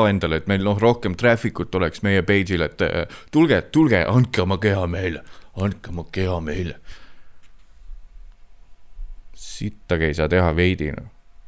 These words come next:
Korraks just ei julgegi midagi teha enam. Kohe on, et kuule,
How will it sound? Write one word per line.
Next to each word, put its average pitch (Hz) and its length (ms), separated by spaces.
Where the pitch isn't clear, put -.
Korraks 92 460
just 110 240
ei 95 160
julgegi 101 400
midagi 82 320
teha 90 220
enam. - 180
Kohe 85 240
on, 76 160
et - 160
kuule, 208 240